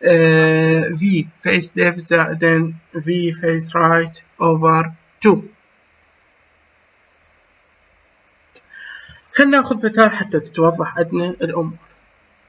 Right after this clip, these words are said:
شو يقول المثال؟ قيست الزاوية العمودية من المحطة A إلى المحطات D، B و C و D،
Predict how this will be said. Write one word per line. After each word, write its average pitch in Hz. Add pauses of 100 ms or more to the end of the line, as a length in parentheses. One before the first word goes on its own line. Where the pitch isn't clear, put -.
(140)
شو -
يقول 202
المثال؟ 190
قيست 233
الزاوية 185
العمودية 160
من 165
المحطة 151
A 196 (180)
إلى 175
المحطات 165 (680)
D، - (300)
B 214
و 214
C -
و 185
D، 160